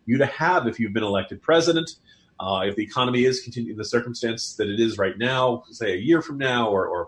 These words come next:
a year and change, um, then or, in ordinary circumstances, the president of the United States would be in pretty good shape. Now, obviously, Donald Trump is not your normal president. <laughs>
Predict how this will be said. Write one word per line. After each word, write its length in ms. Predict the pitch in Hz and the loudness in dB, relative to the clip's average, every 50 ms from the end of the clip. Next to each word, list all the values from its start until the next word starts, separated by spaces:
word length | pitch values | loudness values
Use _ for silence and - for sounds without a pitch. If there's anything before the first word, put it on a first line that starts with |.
| - - | -8 -8
a 60 | 117 | -6
year 200 | 98 101 117 107 | -2 0 2 2
and 100 | 98 101 | 0 0
change, 520 | - - 147 143 143 143 139 135 - - _ _ _ - - - _ _ _ - | -2 -2 -2 -2 -2 -2 -4 -4 -8 -10 _ _ _ -20 -20 -20 _ _ _ -2
um, 460 | 107 113 110 110 107 110 107 110 135 | 0 2 2 2 2 0 -2 -4 -2
then 160 | 160 185 180 | 0 4 6
or, 160 | 151 156 156 160 | 6 6 6 6
in 80 | 139 | 6
ordinary 380 | 143 151 170 170 170 156 156 151 | 6 6 6 4 4 4 2 2
circumstances, 680 | - 190 190 196 202 196 - - 101 104 101 - 139 131 | 2 0 -2 -2 -2 -4 -4 -4 -4 -4 -6 -8 -12 -14
the 80 | 113 | -16
president 320 | - _ 120 113 113 120 117 | -6 _ 0 0 0 0 -2
of 40 | 117 | -4
the 60 | 110 | -4
United 140 | 107 107 - | -6 -6 -8
States 260 | - 95 92 - - | -10 -12 -12 -12 -12
would 120 | 104 98 | -14 -12
be 140 | 95 104 107 | -8 -8 -8
in 80 | 107 117 | -8 -8
pretty 220 | - 113 107 101 | -8 -8 -6 -4
good 160 | 110 113 120 | -4 -4 -2
shape. 260 | - 196 175 - - - | 0 2 2 0 0 -4
Now, 120 | 92 98 | -2 -2
obviously, 480 | 127 156 160 143 - - 104 107 - - _ _ _ _ _ _ _ _ | 0 0 0 -2 -4 -6 -6 -8 -8 -10 _ _ _ _ _ _ _ _
Donald 300 | - 98 101 110 131 139 | -6 -4 -2 -2 -2 -2
Trump 340 | 139 - - 160 160 156 - | -4 -6 -6 -4 -4 0 2
is 180 | 170 160 - 120 | 2 0 2 0
not 240 | 117 113 107 - | -2 -2 -2 -2
your 120 | 110 117 117 | -2 -4 -4
normal 320 | 98 90 85 78 85 85 | -4 -6 -10 -10 -12 -16
president. 600 | - - - 147 156 156 143 127 104 82 - - | -12 -4 0 2 2 2 2 0 -4 -6 -6 -6
<laughs> 100 | - - | -8 -12